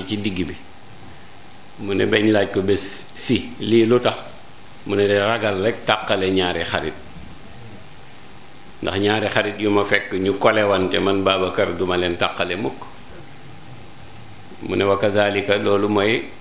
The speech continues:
nit ak xaritam. Yaay benn ŋàdd bi, muy benn ŋàdd bi, ñu boole ko muy doomu guro.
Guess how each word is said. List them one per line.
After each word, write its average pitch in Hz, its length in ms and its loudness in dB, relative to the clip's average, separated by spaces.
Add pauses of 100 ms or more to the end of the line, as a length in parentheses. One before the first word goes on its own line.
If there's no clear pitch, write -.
(140)
nit 101 240 0
ak 101 100 2 (240)
xaritam. 95 440 0 (300)
Yaay 113 320 4
benn 117 260 4
ŋàdd 110 540 2
bi, 120 120 2
muy 120 300 4
benn 113 240 2
ŋàdd 95 440 2
bi, 101 160 2
ñu 113 160 6
boole 110 300 4
ko 104 100 -2
muy 101 200 4
doomu 101 320 4
guro. 90 240 0